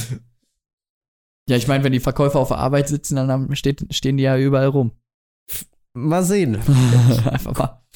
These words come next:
Speaker 2: Guck mal, was sich da
Speaker 1: machen lässt.
Speaker 2: was sich da machen lässt.
Speaker 1: Ja, dann musst du mich auf jeden Fall einsammeln.
Speaker 2: Also, Problem ist nur,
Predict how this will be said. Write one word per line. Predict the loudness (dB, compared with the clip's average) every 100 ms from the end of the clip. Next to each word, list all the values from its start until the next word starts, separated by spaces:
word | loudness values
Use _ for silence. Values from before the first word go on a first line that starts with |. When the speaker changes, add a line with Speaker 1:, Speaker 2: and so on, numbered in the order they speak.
| _ _ _
Speaker 2:
Guck | -4 -2
mal, | -2 -2
was | -2 -2
sich | -4 -2
da | -2 0 0 -2 -2
Speaker 1:
machen | -2 -4 -4 -4
lässt. | -2 -4
Speaker 2:
was | -4
sich | -6
da | -4 -2
machen | 0 0 0
lässt. | 0 -2 -2
Speaker 1:
Ja, | -2
dann | -2 -4 -8
musst | -8 -4 -2
du |
mich | 0 0
auf | -2
jeden | -4
Fall | -4 -4
einsammeln. | -4 -4 -4 -4 -4 -6 -8
Speaker 2:
Also, | -8 -8 -6
Problem | -6 -2 -2
ist | -4 -4
nur, | -4 -4